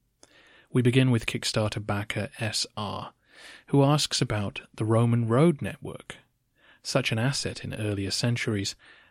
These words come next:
allowing information and troops to travel quickly around the empire. How had it declined or been maintained in Byzantium,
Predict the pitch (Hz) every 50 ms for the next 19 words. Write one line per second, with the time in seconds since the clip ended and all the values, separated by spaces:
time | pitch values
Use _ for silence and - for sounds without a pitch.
0 | _ - - 104 104 104 104 104 104 107 107 110 - - 110 110 107 107 - -
1 | - 110 101 98 - - - - 110 113 - - - - - - - - - 120
2 | 110 107 110 110 107 - - - - - - - 113 104 101 98 101 101 101 101
3 | 101 101 95 98 101 110 107 - - - 113 113 - - _ _ _ _ _ _
4 | _ _ _ _ _ _ _ _ - - 151 151 147 143 135 135 127 - - 127
5 | - - - 131 127 135 151 170 180 180 - 107 98 95 95 98 110 - _ _
6 | _ _ _ _ - 101 104 110 110 113 117 113 - 135 151 165 123 104 98 -
7 | - - - - 120 113 107 101 101 101 113 113 120 120 - - 123 117 117